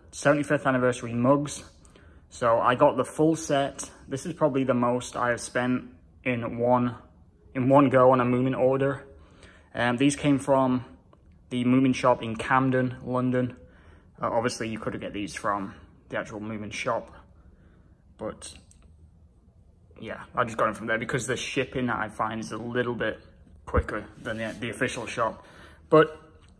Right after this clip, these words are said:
if you don't know, these mugs are all of the mugs that are currently in production right now. So some people are a little bit disappointed by that because they are obviously the same mugs that they've had out for the past number of years.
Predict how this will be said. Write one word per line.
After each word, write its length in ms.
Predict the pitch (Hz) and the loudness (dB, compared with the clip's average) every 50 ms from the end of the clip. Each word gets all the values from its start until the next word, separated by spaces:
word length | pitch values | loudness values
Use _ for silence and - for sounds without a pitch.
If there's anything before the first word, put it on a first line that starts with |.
| - _ - - | -20 _ -16 -8
if 100 | - 156 | 0 2
you 60 | 156 | 6
don't 200 | 156 160 165 151 | 6 6 6 6
know, 300 | 165 151 151 151 143 139 131 | 6 6 6 6 4 2 -2
these 300 | 123 131 147 156 147 139 | 0 2 2 2 4 4
mugs 460 | 147 143 143 143 143 131 127 - - - | 4 6 6 6 4 2 0 -10 -8 -2
are 400 | 143 127 127 123 123 127 123 - - | 2 4 6 6 6 4 2 2 2
all 240 | 135 135 147 160 160 | 4 6 6 6 4
of 80 | 135 | 4
the 80 | 135 147 | 4 2
mugs 300 | 143 139 139 131 - - | 4 4 4 2 0 -6
that 100 | 127 110 | -4 -4
are 60 | 120 | -4
currently 500 | - - - 143 131 120 135 131 120 127 | -6 -4 -4 -2 -2 -2 -4 -4 -4 -4
in 140 | 127 113 - | -4 -6 -4
production 500 | - 127 120 131 - - - 147 151 147 | -6 -2 -2 -2 -4 -4 -6 -2 0 0
right 160 | 143 147 143 | 0 0 0
now. 300 | 143 151 156 156 156 - - - - - - - - - | 0 0 0 0 -2 -6 -12 -20 -20 -20 -20 -20 -20 -20
So 520 | - - - 123 120 120 117 120 113 - - - - - _ _ _ _ - | -10 0 4 4 6 6 4 2 -2 -6 -12 -20 -20 -20 _ _ _ _ -18
some 200 | - - 180 185 | -8 -2 0 0
people 200 | 175 180 160 165 | 2 2 4 6
are 20 | 160 | 6
a 40 | |
little 140 | 156 160 139 | 6 6 4
bit 120 | 143 151 135 | 4 2 0
disappointed 640 | 147 - - - - 143 143 131 135 147 143 135 135 - - - - | -2 -4 -4 0 2 2 2 2 0 -2 -4 -4 -8 -16 -18 -10 -4
by 160 | 135 135 135 | -2 0 2
that 180 | 139 139 117 - | 2 2 0 0
because 340 | 135 - - 123 113 104 | -6 -6 -6 -6 -6 -6
they 140 | - 120 117 | -8 -8 -6
are 360 | 110 117 120 123 120 117 120 - - | -4 -2 -2 -2 -2 -4 -8 -12 -12
obviously 260 | 113 117 - - 113 | -12 -12 -10 -10 -10
the 120 | - 110 | -10 -8
same 320 | - - 127 120 123 120 113 | -6 -6 -4 -4 -4 -4 -4
mugs 260 | 117 117 113 107 - | -4 -6 -6 -8 -10
that 80 | 127 | -10
they've 160 | - 117 117 113 | -10 -10 -10 -8
had 220 | - 120 123 120 | -4 -4 -2 -2
out 280 | 117 117 120 127 127 - - - - - - - - - _ _ | -2 -2 -2 -4 -4 -6 -14 -20 -20 -20 -20 -20 -20 -20 _ _
for 100 | - 131 | -4 -2
the 80 | 120 107 | -2 -2
past 260 | - 123 120 117 - | 0 -2 -2 -2 -2
number 140 | 135 127 120 | -4 -4 -4
of 100 | 110 120 | -6 -8
years. 460 | 117 120 120 120 120 120 117 - | -10 -8 -8 -8 -8 -8 -10 -14